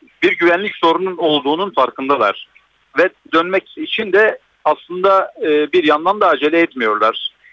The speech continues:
E, Türkiye'den övgüyle söz ediyorlar. Yani yapılan yardımların, e, küçümsenmeyecek derecede önemli olduğunu belirtiyorlar. Minnettarlık duygularını,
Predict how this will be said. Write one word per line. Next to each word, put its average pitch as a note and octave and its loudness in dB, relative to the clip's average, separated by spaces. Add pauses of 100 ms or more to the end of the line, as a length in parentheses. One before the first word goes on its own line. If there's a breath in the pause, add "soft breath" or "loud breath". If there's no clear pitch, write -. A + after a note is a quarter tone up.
(220 soft breath)
E, C#3 4
Türkiye'den G3 -2
övgüyle D#3 2
söz A#2 -4
ediyorlar. A2 -2
Yani D3 0
yapılan D3+ 0
yardımların, C#3+ -2 (440 soft breath)
e, C#3 0
küçümsenmeyecek C#3 -2
derecede C3 2
önemli C3 -2
olduğunu A2 0
belirtiyorlar. A2+ -2 (100)
Minnettarlık C3 -2 (180)
duygularını, B2+ -2